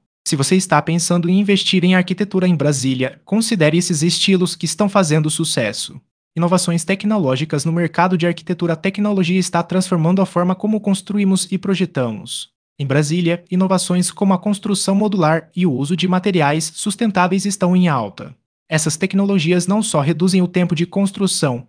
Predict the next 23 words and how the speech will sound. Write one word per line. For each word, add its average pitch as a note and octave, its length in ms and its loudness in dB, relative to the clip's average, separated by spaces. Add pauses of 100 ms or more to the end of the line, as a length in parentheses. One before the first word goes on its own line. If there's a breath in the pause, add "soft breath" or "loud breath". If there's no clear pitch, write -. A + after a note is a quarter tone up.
(100)
mas D#3+ 220 0
também E3+ 320 2
ajudam E3 280 2
a D3+ 60 2
preservar D#3+ 480 0
o D3+ 60 0
meio D3 260 0
ambiente. B2 680 -4 (320)
Inovação. F#3+ 600 2 (260)
Construção G3+ 580 0
modular D#3+ 420 2
reduz D#3+ 300 0
tempo F3 280 2
e F3+ 60 2
custo E3 360 -2
de C#3+ 140 2
obra. A#2 420 0 (360)
Inovação. G3 560 0 (140)
Materiais D#3 460 0
sustentáveis. E3 720 -2
Menor E3+ 300 2
impacto F3+ 440 0
ambiental. E3 640 -2